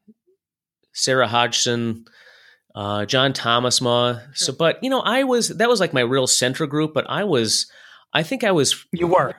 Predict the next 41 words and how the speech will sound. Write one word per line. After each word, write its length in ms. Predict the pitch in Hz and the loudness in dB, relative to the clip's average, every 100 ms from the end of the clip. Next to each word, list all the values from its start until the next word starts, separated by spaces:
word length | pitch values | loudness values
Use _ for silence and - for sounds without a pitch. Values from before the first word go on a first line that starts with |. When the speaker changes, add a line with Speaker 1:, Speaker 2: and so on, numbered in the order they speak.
| _ | _
Speaker 2:
You 160 | 170 160 | 2 2
were. 240 | 160 120 | 2 2
Speaker 1:
I 140 | 131 135 | 2 2
like 220 | 147 139 | 2 0
to 60 | |
Speaker 2:
Yep. 80 | 120 | 0
Speaker 1:
think 200 | 196 175 | 2 2
I 40 | 120 | 2
was 120 | 175 | 2
Speaker 2:
You 40 | 156 | 4
Speaker 1:
friends 200 | 131 117 | 2 2
Speaker 2:
were. 40 | |
Speaker 1:
with 60 | 110 | 2
Speaker 2:
You 60 | |
Speaker 1:
everybody. 320 | 117 143 156 | 2 4 2
Speaker 2:
were. 80 | 185 | 0
Speaker 1:
Like, 180 | 131 107 | -4 0
I, 240 | 107 104 _ - | 0 -2 _ -4
I 100 | 110 | -2
hung 160 | 117 127 | 0 0
out 100 | 104 | 0
with 100 | 113 | -2
everybody. 440 | 113 101 104 - _ _ _ _ - | 0 0 0 -6 _ _ _ _ -2
I, 640 | 120 135 139 135 131 - _ _ _ _ _ _ | 2 4 2 2 -2 -6 _ _ _ _ _ _
you 120 | 120 | -2
know, 200 | 117 113 | 0 0
I 160 | - 120 | 2 2
was, 360 | 135 120 - - | 2 2 0 2
I, 160 | 131 | 0
but 160 | 139 143 | 2 2
I 80 | 151 | 2
had 160 | 156 127 | 2 -2
friends 480 | - 156 151 147 | 0 2 2 0
within 280 | 127 120 139 | -2 0 2
other 240 | 123 117 110 | 2 0 0
circles, 480 | - 269 277 269 | 0 -2 -2 -2
and 100 | 135 | 0
we 100 | 143 143 | 0 0
go 100 | 151 | 0
hang 220 | 143 131 | 0 0
out, 340 | 123 120 95 | 2 0 -2